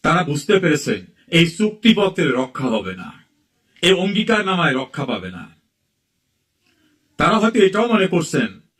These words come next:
উনিশশো পঁচাত্তরের পনেরো আগস্ট বঙ্গবন্ধুকে হত্যার পরে খুনিদের, অবৈধ ক্ষমতা দখলকারীদের পরিত্রাণ দেওয়ার জন্য, দায় মুক্তি দেওয়ার জন্য এরকম একটা কারবার করা হয়েছিল।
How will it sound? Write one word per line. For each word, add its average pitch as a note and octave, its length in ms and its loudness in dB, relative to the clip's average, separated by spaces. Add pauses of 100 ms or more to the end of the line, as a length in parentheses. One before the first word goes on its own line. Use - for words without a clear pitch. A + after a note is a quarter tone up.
(360)
উনিশশো F3+ 360 6
পঁচাত্তরের G3+ 600 2
পনেরো F3+ 320 2
আগস্ট F#3+ 260 4
বঙ্গবন্ধুকে E3+ 540 2
হত্যার D#3+ 340 -2
পরে D#3+ 420 0 (1000)
খুনিদের, F3+ 640 6 (240)
অবৈধ G#3+ 320 4
ক্ষমতা G#3 460 0
দখলকারীদের G3 720 2 (760)
পরিত্রাণ A#3 500 2
দেওয়ার F#3+ 260 -2
জন্য, D3 200 0
দায় D3+ 240 0
মুক্তি G#3+ 260 -6
দেওয়ার F#3 240 2
জন্য D3 360 -2 (440)
এরকম A#3+ 360 2
একটা E3+ 400 -4 (920)
কারবার F3+ 380 0
করা E3+ 180 -2
হয়েছিল। G#2+ 500 -8